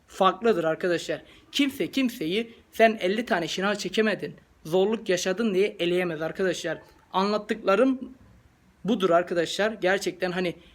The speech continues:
elenecek durumları ben bizzat hepsini anlattım.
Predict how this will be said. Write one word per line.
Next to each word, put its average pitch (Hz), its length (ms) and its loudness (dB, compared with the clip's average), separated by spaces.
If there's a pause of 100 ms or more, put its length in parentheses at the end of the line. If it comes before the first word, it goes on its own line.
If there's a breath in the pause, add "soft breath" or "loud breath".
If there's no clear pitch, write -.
(100)
elenecek 180 600 0
durumları 180 460 2
ben 202 280 -2 (320)
bizzat 185 720 0
hepsini 208 460 0
anlattım. 214 800 0